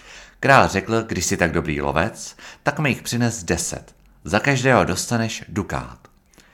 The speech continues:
Tak šel vtipálek do lesa, svolal zajíce a řekl: „Zajíčkové, utíkejte pryč. Jde sem Honza Vejtaha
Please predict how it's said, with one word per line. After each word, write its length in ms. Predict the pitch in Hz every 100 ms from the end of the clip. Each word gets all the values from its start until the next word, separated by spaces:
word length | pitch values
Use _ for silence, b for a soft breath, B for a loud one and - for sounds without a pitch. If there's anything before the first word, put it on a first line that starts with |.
| b b b b b b
Tak 160 | 156 -
šel 220 | - 90
vtipálek 580 | - 95 117 117 98 76
do 140 | 80
lesa, 300 | 101 - 117
svolal 420 | - 107 92 71
zajíce 440 | 69 85 101 - -
a 140 | 95
řekl: 360 | 95 82 64 - _ b b b
„Zajíčkové, 640 | 85 95 87 - 73 73 -
utíkejte 520 | - 117 120 110 113
pryč. 420 | 113 87 - - - _ _ B B B
Jde 160 | 76 98
sem 200 | - 92
Honza 320 | 78 98 92
Vejtaha 580 | 76 76 - 101 107 110